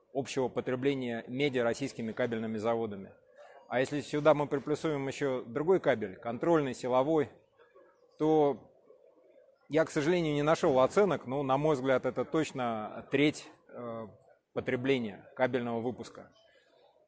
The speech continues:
Ну, естественно, такие важные клиенты, они, э, настолько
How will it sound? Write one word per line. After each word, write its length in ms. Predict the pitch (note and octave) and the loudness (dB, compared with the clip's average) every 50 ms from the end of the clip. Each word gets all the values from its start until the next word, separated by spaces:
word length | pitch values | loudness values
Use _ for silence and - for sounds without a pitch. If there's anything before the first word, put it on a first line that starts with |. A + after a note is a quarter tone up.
| _ _ - | _ _ -6
Ну, 140 | D3 E3+ E3+ | -4 -2 -2
естественно, 1300 | B2+ C#3+ C3+ - - F3+ E3+ - D#3 C#3+ C3+ C3+ C3 B2+ B2+ A#2+ A#2 A2+ A2+ G#2+ G#2 G#2 G#2 G2+ G2+ - | 0 -2 -2 2 2 2 2 2 0 -4 -4 -2 -2 -2 -2 -2 -2 -4 -6 -8 -10 -10 -12 -14 -12 -10
такие 260 | - B2 A2 - D3+ C#3+ | -8 -6 -2 0 2 6
важные 380 | C#3 D3 C#3 A#2+ C#3 C3+ B2+ | 6 6 6 6 2 -4 -4
клиенты, 560 | - - C3 C3+ C#3 D3+ D3+ C#3+ - B2+ A#2 | -4 -2 0 2 2 2 0 0 -2 -4 -2
они, 400 | A2+ A2 A2 A2 A#2+ C3 B2+ A#2 - - - - - - _ _ _ _ | -2 -2 -4 -4 -4 -4 -4 -4 -6 -10 -16 -20 -20 -20 _ _ _ _
э, 220 | - A2+ A#2+ A#2 A#2+ | -16 -14 -14 -14 -14
настолько 800 | B2 B2+ C3 B2+ A#2 - - D#3 D3 C3 - C#3 B2 G#2 G2 | -12 -10 -8 -8 -6 -2 0 2 2 2 2 0 -2 -2 -4